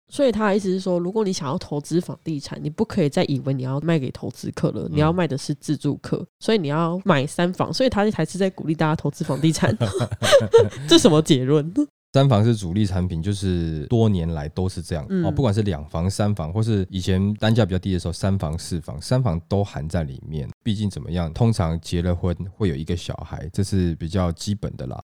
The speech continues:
Speaker 2: 两房产品因为它的总价比较低嘛，你可以做短期的操作嘛，不像套房那么不好贷款。再来就是你说现在的三房产品哦，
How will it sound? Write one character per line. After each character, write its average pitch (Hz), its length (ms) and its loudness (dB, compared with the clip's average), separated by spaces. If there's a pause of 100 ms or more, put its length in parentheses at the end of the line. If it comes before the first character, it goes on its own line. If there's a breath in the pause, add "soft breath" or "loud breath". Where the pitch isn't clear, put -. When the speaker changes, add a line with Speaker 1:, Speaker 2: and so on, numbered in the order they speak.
(220)
Speaker 2:
两 101 180 2
房 110 180 4
产 113 200 2
品 92 120 2
因 87 100 0
为 104 100 4
它 98 160 2
的 92 60 0
总 76 200 -6
价 85 260 0
比 82 120 -12
较 90 80 -2
低 85 260 -4
嘛， 76 180 -8
你 76 120 -6
可 92 120 -4
以 85 80 0
做 80 560 -4
短 85 140 -4
期 82 140 -8
的 85 80 -4
操 95 260 -2
作 92 220 -2
嘛， - 160 -10
不 98 80 0
像 104 180 2
套 92 220 0
房 80 180 -6
那 92 80 0
么 87 100 0
不 87 140 -6
好 87 160 -8
贷 85 180 0
款。 - 220 -8 (160)
再 131 100 2
来 101 140 2
就 113 160 -2
是 95 500 0
你 98 140 0
说 147 180 4
现 143 240 2
在 117 120 2
的 104 80 4
三 107 240 2
房 85 180 0
产 80 240 -4
品 73 220 -8
哦， - 120 -12